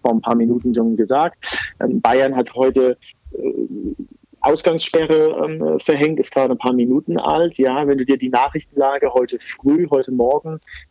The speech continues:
äh, anschaust, hieß es noch, Samstag, Sonntag, äh, ähm, ist entscheidend. Ähm, Kanzleramtsminister, ich glaube, Braun heißt er irgendwie, und Merkel, äh, wollen in der Telco am Sonntagabend mit den jeweiligen Ministerpräsidenten der Länder darüber entscheiden. Und, äh,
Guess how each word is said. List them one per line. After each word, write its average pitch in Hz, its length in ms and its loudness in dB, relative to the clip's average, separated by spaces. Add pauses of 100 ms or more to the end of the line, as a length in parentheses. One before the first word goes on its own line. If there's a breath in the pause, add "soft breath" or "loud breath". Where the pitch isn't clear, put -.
äh, 127 140 0
anschaust, 143 640 0
hieß 147 220 -2
es 139 140 -4
noch, 139 160 2
Samstag, 131 460 0
Sonntag, 143 600 0
äh, 131 300 0
ähm, 131 260 0
ist 135 180 -2
entscheidend. 139 760 0
Ähm, 131 260 0
Kanzleramtsminister, 135 880 -2
ich - 60 -10
glaube, 113 240 2
Braun 143 360 0
heißt 143 300 0
er 143 200 2
irgendwie, 135 320 0
und 113 120 -2
Merkel, 139 500 2 (360 loud breath)
äh, 127 80 0 (120)
wollen 131 200 2
in 131 80 2
der 120 100 2
Telco 139 380 2
am 127 120 -2
Sonntagabend 131 1000 0 (260 loud breath)
mit 127 160 0
den 131 160 2
jeweiligen 127 640 2
Ministerpräsidenten 123 880 0
der 110 120 2
Länder 123 280 2
darüber 117 380 2
entscheiden. 113 540 0
Und, 127 300 -2
äh, 127 100 0